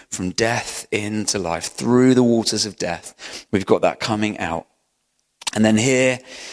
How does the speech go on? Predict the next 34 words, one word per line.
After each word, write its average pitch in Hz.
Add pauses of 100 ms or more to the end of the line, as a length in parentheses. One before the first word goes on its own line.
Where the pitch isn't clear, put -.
(180)
they're 113
meeting 135
with 120
Jesus 104
at -
the -
start -
of -
Acts. -
And 101
where 117
are 117
they? 123
Well, 110 (240)
they're 101
at -
the 107
Mount 107
of 101
Olives. 87
They're 101
around 110
a 107
mountain, 90 (280)
and 92
they're 95
meeting 104
with 95
Jesus. 82 (260)
And 92
then 110
we 113
get - (320)
this, -